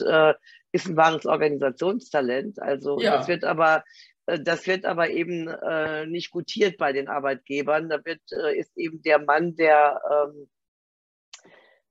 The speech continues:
Speaker 1: äh, der, äh, gut sortiert ist, äh, wird besser angesehen als die Frau, die gut sortiert ist. Es ist ja auch, äh, so, dass Frauen, die,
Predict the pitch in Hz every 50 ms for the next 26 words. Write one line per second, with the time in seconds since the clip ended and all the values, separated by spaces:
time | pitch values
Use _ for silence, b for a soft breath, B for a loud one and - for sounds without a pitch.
0 | _ _ - 156 151 147 147 - - - 147 139 156 160 156 151 151 147 143 143
1 | 139 131 - - 123 135 135 135 131 165 180 185 - - 165 156 156 - - 185
2 | 190 190 - - - 214 214 202 - - - - - - 175 180 175 170 170 175
3 | 165 - - 180 185 175 - - 175 175 - 170 - - 175 175 170 165 160 160
4 | 175 175 170 - 175 165 - - 175 - - 156 - - 175 165 - _ - 147
5 | 143 - - 147 131 - - - 143 139 - - - - 156 147 - 175 - -
6 | - - 117 139 - - - - 156 156 147 151 147 135 - 160 180 190 180 -
7 | 156 156 - - - - 151 156 170 180 185 185 175 160 165 160 160 160 156 -